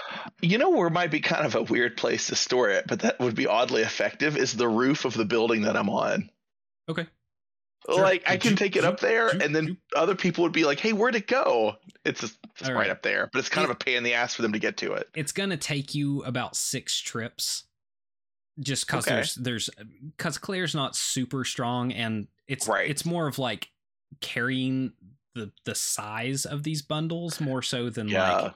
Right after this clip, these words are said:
Speaker 2: oh, you know, like,
Speaker 1: The
Speaker 2: when you're
Speaker 1: poundage.
Speaker 2: moving shit, you're like, "This isn't heavy, but it's awkward, so I can't really carry it by myself," is kind of the situation.
Speaker 1: The sentence that everyone says while moving furniture. It's
Speaker 2: Yeah.
Speaker 1: not just heavy, it's awkward.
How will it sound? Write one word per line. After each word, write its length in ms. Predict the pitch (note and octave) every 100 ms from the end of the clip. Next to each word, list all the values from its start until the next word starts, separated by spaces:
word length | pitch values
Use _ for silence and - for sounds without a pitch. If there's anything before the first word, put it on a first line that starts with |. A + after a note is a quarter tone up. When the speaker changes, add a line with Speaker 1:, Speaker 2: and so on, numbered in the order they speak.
| -
Speaker 2:
oh, 120 | F3+
you 240 | G#2+ G#2 A2
know, 260 | G2+ F#2+ _ _ _
like, 320 | A#2+ A2 - -
Speaker 1:
The 120 | - - -
Speaker 2:
when 140 | D#3
you're 100 | D3+
Speaker 1:
poundage. 200 | C3 A#2+ B2
Speaker 2:
moving 280 | C3+ B2+ B2+
shit, 340 | - B2+ -
you're 120 | A2+
like, 240 | G#2+ G2 -
"This 240 | A#2 B2 C#3
isn't 340 | A#2+ A2+ - _ _ -
heavy, 460 | - B2 A#2 B2+ A#2
but 140 | G#2+
it's 140 | G2+ -
awkward, 480 | A2 G#2+ C#3 B2+ A#2+
so 100 | A2
I 40 |
can't 220 | - A2+
really 180 | G#2+ G#2+
carry 340 | F#2 A2+ G#2+ A2+
it 80 | G2
by 120 | A#2+
myself," 500 | B2 C3 C#3 C3+ -
is 100 | -
kind 180 | C3 B2
of 60 |
the 80 | B2
situation. 640 | - B2 C3 B2+ - C#3+ C#3+ - - - -
Speaker 1:
The 140 | C3+
sentence 420 | B2+ - C#3+ C#3+ -
that 140 | C#3
everyone 360 | B2+ C3+ C3+ C3
says 360 | - A#2 A2 -
while 140 | G#2
moving 260 | G#2+ G#2 G#2
furniture. 560 | G2+ G2+ - - F#2+ G#2
It's 120 | - G#2+
Speaker 2:
Yeah. 40 |
Speaker 1:
not 120 | B3
just 140 | B3 -
heavy, 100 | E3+
it's 280 | - _ -
awkward. 460 | G2+ - G2 -